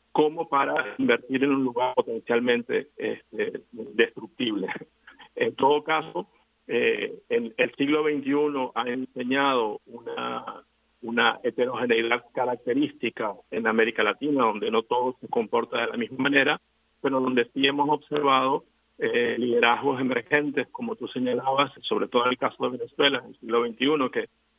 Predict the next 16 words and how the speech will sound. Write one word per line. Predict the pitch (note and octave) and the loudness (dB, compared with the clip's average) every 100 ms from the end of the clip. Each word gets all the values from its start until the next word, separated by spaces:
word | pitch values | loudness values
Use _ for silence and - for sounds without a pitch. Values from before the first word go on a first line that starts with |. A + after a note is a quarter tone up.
| _ | _
que | A#2 A#2 | -2 0
lleva | A#2 A#2+ | 2 4
veintitrés | A#2+ A#2+ B2+ A#2+ A#2+ B2+ | 2 0 -6 -4 -4 -4
años | C3 B2 | -4 -4
con | B2 | -4
un | B2 A#2 | -6 -6
mismo | A2 A#2+ | -2 0
gobierno, | A#2+ B2 C3 C3+ D3 G#3 - _ _ _ _ _ - - C#3 | 2 0 -2 -2 -2 -4 -8 _ _ _ _ _ -14 -6 0
en | B2+ | 2
donde | C#3 C3+ B2+ | 2 2 2
este | B2 C#3 | 2 -2
tipo | C#3 D3 C#3+ D3+ | -4 -6 -2 0
de, | C3+ C3+ C#3+ - _ _ _ | 2 2 0 -4 _ _ _
eh, | A#2+ A#2+ A2+ G#2 - | -2 0 0 -2 -2
em, | A#2 G#2+ G2+ F#2 D2+ - - | 0 0 -4 -6 -10 -10 -4
eh, | A2 | -4